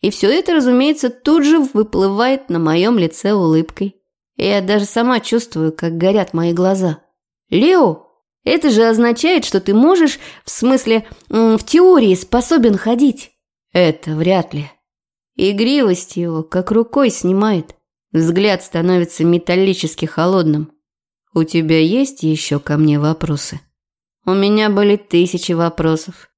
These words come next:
пока он был дружелюбным. А сейчас ощущение, словно в прорубь окунули. Уже в который раз.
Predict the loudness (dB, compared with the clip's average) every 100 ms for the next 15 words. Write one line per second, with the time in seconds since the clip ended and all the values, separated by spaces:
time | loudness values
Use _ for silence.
0 | _ -6 -2 0 2 2 2 2 0 0
1 | 0 0 0 0 -2 -8 _ _ _ _
2 | -4 -4 -2 -4 -2 -2 -2 -4 -6 -6
3 | -4 -6 -4 -2 0 0 -2 -6 -6 0
4 | 2 2 2 0 -4 -12 -2 0 2 0
5 | -4 -6 -8 -2 2 4 4 0 -4 _
6 | _ _ _ 0 0 2 0 -2 -6 -4
7 | 0 0 0 0 -2 -4 -10